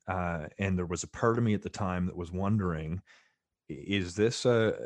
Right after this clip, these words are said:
is this a depression, uh, that we're heading into? Is this a Spanish flu, um, uh, type pandemic? Or is this a few weeks and we need to be really, really cautious. Uh, and, um, there was just so much uncertainty at the time. So in my own mind,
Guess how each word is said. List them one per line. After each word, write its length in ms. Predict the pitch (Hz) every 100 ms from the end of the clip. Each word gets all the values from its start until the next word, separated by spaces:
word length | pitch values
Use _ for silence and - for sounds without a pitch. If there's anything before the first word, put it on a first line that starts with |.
| 65 - -
is 220 | 85 92
this 160 | 101 -
a 60 | 95
depression, 1000 | 87 92 - - 107 - 117 113 117 -
uh, 240 | 101 95
that 160 | 92 101
we're 160 | 101 98
heading 260 | 101 101
into? 440 | 101 101 - 101 92
Is 180 | 82
this 160 | 87 -
a 40 |
Spanish 460 | - - 98 90 87
flu, 580 | - 107 104 104 101 101
um, 580 | 98 95 85 82 95 - -
uh, 300 | 92 90 90 -
type 240 | 101 -
pandemic? 580 | 98 95 92 101 117 -
Or 220 | 95 90
is 200 | 90 87
this 400 | 98 92 - - - - - _ _ -
a 60 |
few 260 | 85 - 101
weeks 360 | 95 95 - 104
and 100 | 92
we 80 |
need 160 | 92 92
to 60 | 87
be 120 | 87
really, 340 | 82 98 95
really 340 | 90 98 95 90
cautious. 680 | 101 95 101 110 113 - -
Uh, 260 | 95 87 87 101
and, 380 | 98 92 87
um, 400 | 92 87 85 82 -
there 100 | 90
was 120 | 90
just 180 | 92 -
so 120 | 110
much 220 | 101 -
uncertainty 520 | 85 - 98 110 117
at 80 | 107
the 60 | 120
time. 440 | 113 104 135 185 - - _ -
So 220 | 107 98
in 120 | 95
my 200 | 92 87
own 180 | 92 139
mind, 400 | 131 127 180